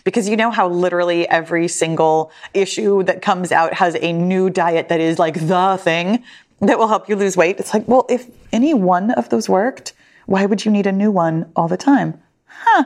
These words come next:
so weird. But anyways, there was this one thing that was, like, the carb lovers diet. And I remember that the reason it sounded so exciting was because you could eat French toast for breakfast and you would make two pieces of French toast with one egg. <laughs>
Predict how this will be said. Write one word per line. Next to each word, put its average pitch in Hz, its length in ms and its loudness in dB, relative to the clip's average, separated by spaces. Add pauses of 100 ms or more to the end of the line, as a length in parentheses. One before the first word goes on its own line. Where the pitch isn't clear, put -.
(140)
so - 300 0
weird. 214 340 0 (440)
But 302 100 2
anyways, 302 240 2
there 294 80 -2
was 277 140 -2
this 254 100 -6
one 254 180 2
thing 254 180 2
that 233 100 0
was, 208 120 -2
like, 214 200 -2
the 202 80 2
carb 180 500 -2
lovers 190 600 0
diet. 190 540 2 (520)
And 208 100 0
I 220 80 2
remember 226 560 0
that 180 160 -2
the 185 80 -2
reason 208 380 0
it - 120 -6
sounded 185 320 0
so 175 180 2
exciting 196 440 0
was 165 160 -2
because 185 500 -2
you 175 160 0
could 185 200 -4
eat 175 180 -2
French - 320 -2
toast 165 420 -2
for - 160 0
breakfast 160 600 -2 (340)
and 190 180 0
you 185 140 2
would 185 160 0
make 170 360 -4
two 269 280 2
pieces 233 400 -2
of 180 80 -2
French - 300 -2
toast 170 340 0
with 165 220 -2
one 165 440 0
egg. 143 380 2 (400)
<laughs> - 80 -8